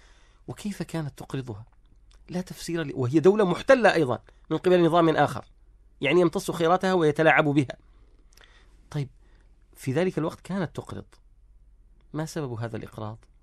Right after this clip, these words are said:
"ولو أن أهل القرى آمنوا واتقوا"، ولو على المستوى الشعبي،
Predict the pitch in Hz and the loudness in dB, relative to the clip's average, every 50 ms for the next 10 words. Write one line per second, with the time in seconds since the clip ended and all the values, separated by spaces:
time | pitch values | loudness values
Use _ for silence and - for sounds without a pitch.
0 | _ - - - _ - - - - - 131 131 131 131 135 123 120 - - 139 | _ -20 -20 -20 _ -20 -20 -16 -12 -8 -6 -4 -4 -4 -4 -6 -6 -6 -6 -6
1 | 135 127 123 117 113 - - 123 117 113 113 107 - - 143 139 135 123 - - | -4 -4 -4 -6 -6 -8 -8 -8 -8 -8 -8 -10 -10 -10 -8 -8 -8 -8 -8 -8
2 | 135 135 135 135 139 139 123 - - 165 - 160 156 - 139 147 151 151 135 127 | -8 -6 -6 -6 -6 -6 -8 -8 -10 -12 -8 -8 -8 -4 -2 -2 -2 -2 -2 -4
3 | 135 139 135 131 - - 147 143 120 - 123 107 113 117 | -4 -4 -4 -6 -6 -6 -6 -6 -4 -6 -8 -6 -8 -12